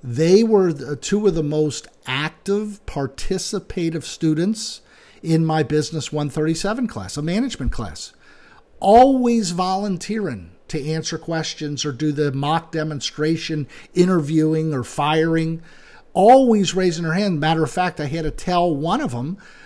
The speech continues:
that you've, you've done too, you, you've volunteered too much. Someone else volunteer.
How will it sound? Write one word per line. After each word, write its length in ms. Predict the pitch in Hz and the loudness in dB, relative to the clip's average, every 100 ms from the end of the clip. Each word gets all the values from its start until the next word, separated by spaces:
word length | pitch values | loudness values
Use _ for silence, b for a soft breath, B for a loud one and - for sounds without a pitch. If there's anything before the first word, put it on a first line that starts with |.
| B | B
that 380 | 143 160 165 - | -2 0 0 -4
you've, 560 | 151 156 175 165 147 - | -6 0 0 0 -6 -10
you've 340 | 156 165 143 | -2 -2 -2
done 260 | 175 165 160 | 0 0 0
too, 300 | - 180 147 | -2 -2 -2
you, 280 | 151 175 175 | 0 0 -2
you've 260 | 156 180 160 | -2 0 0
volunteered 640 | 156 170 175 156 - 170 | 0 0 0 -2 -4 -4
too 120 | - | -2
much. 260 | 175 196 - | 0 0 -2
Someone 320 | - 180 170 | -4 -2 0
else 400 | 185 147 - - - | 0 -2 -4 -10 -8
volunteer. 600 | 151 147 127 110 135 90 | -4 -2 -2 -6 -8 -10